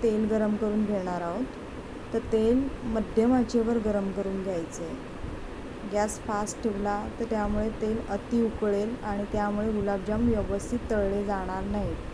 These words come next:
तर मध्यम आचेवर गरम करून घ्यायचं आहे आणि एकदा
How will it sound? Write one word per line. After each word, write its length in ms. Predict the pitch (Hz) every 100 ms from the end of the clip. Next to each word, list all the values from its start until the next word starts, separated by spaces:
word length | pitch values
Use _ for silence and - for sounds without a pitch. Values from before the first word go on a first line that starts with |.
| - - - - -
तर 80 | 233
मध्यम 440 | 226 214 220 226
आचेवर 400 | 240 220 214 220 214
गरम 240 | 208 202 202
करून 280 | 214 214 214
घ्यायचं 300 | 208 202 233
आहे 80 |
आणि 260 | - 233 240 240
एकदा 240 | 226 220